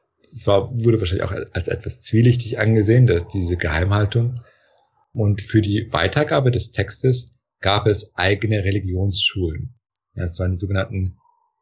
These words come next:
Herbedistan. Ich sage es gleich, ich kann kein Persisch, ich weiß nicht, wie korrekt diese Aussprache war oder wie falsch. Äh, und wahrscheinlich wurde in diesen Religionsschulen dann auch die Kommentarliteratur gelehrt.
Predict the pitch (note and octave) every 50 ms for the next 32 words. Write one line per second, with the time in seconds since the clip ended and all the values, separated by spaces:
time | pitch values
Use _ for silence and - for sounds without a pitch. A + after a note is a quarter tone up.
0 | _ _ _ - F2 E2+ F2 G#2 G2+ G2 G2 F2 - - - D#2+ D#2 D#2+ F2 G#2+
1 | G#2 - _ _ _ _ _ _ _ _ _ _ _ _ _ - A#2 - - G2
2 | F#2 - - - - G#2+ A#2 C#3 D3+ C#3+ - - - - - - - - - A#2
3 | B2+ B2 B2 A2 A2 - - G2+ G2+ G2+ G#2+ G#2+ - - E2+ - D#2+ D#2 - G2
4 | F2+ - - F2+ - F2 E2+ F2 E2+ E2+ F2 E2+ - - - F2+ F2 - F2 E2
5 | E2 D#2+ E2 E2 E2 E2 D#2 - - - E2+ - - - F#2+ A#2 C3 B2 - -
6 | - - - - _ _ _ _ _ _ _ _ - - - - - F2 F2+ F#2
7 | - _ _ _ _ _ _ _ _ - B2 - - B2+ B2+ B2 A#2 A2 G2 -
8 | G2+ G#2 B2 C#3 C3+ - - A#2 - - A2+ G#2+ G2 - A#2 A2+ G#2+ A#2 G#2+ G2
9 | F#2 F#2 F#2+ G2 G#2 G#2 G2+ - - - G#2+ G#2 G#2+ G#2 G2+ G#2 G#2 G#2 - -
10 | F#2+ F#2 F#2+ F2+ F2+ E2 - - - F#2+ F2 - F#2+ F#2 F2+ F2 - D#2+ D#2+ F2
11 | F#2+ F2+ - F2+ E2+ - - - F#2 F2+ E2+ D#2+ C#2+ C#2 D2+ D#2+ E2 E2+ - -
12 | _